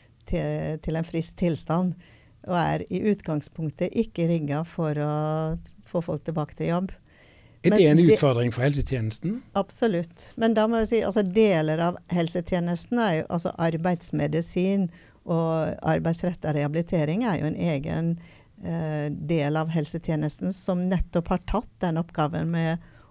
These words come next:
Speaker 1: å redusere sykemelding, få folk tilbake til jobb.
Speaker 2: Innledningsvis så fikk du spørsmål om hva som gjør muskel- og skjelettplager til et omfattende samfunnsproblem.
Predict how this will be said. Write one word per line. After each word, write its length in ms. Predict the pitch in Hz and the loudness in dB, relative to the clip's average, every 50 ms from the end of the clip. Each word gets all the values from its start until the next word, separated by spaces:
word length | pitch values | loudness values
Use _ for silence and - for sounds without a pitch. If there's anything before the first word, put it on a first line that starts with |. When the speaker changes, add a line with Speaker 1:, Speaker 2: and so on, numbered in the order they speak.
| - - - | -20 -8 -4
Speaker 1:
å 80 | 180 170 | -2 0
redusere 440 | 160 156 147 160 165 - - 151 143 147 | 0 0 -2 -4 -4 -4 -4 -2 -2 -2
sykemelding, 500 | - 160 147 - - 156 156 160 160 156 | -4 -6 -8 -6 -8 -6 -6 -4 -6 -6
få 140 | - - 160 - | -6 -6 -6 -6
folk 180 | - 147 - | -6 -8 -8
tilbake 300 | - - 165 156 - - | -10 -10 -10 -10 -12 -12
til 140 | - - 165 | -10 -8 -8
jobb. 220 | 170 - - 180 - - - - - - - - - - - - _ _ _ _ _ _ - - - _ _ _ _ - | -8 -8 -8 -10 -12 -14 -18 -20 -20 -20 -20 -20 -20 -20 -20 -20 _ _ _ _ _ _ -20 -20 -20 _ _ _ _ 2
Speaker 2:
Innledningsvis 600 | 196 240 240 202 151 135 131 - - 143 143 139 | 4 6 6 8 6 6 4 4 2 2 2 4
så 100 | - 160 | 2 2
fikk 200 | - - 185 - - | 2 2 0 0 0
du 100 | - 160 | -2 -6
spørsmål 580 | - - - 180 - - - - 127 120 120 | -2 2 2 2 2 2 -2 -6 -6 -4 -2
om 120 | 120 123 131 | 0 0 -2
hva 220 | - - 156 139 120 | 0 0 2 2 2
som 200 | - - 131 127 | 0 0 0 4
gjør 300 | 127 135 127 120 113 113 | 4 4 4 4 4 2
muskel- 480 | 117 123 127 123 - - - - 120 117 | 2 2 2 0 -2 -4 -4 -4 -2 0
og 80 | 120 110 | 0 0
skjelettplager 800 | 113 135 139 135 - - - - - 123 117 113 107 113 123 117 | 0 0 0 0 0 -2 -6 -8 -6 -4 -4 -2 -2 -4 -2 -2
til 160 | 131 113 117 | -2 0 0
et 140 | 120 120 175 | 0 0 0
omfattende 720 | 151 156 143 123 113 - - 120 113 - 120 107 107 120 | 2 2 2 2 0 -2 -4 -6 -6 -6 -6 -4 -4 -2
samfunnsproblem. 960 | - - 131 120 117 - - 117 - - 131 117 117 113 104 101 98 110 117 | -2 -2 -2 -2 -4 -4 -6 -8 -8 -8 -6 -4 -2 -2 -2 -4 -6 -6 -8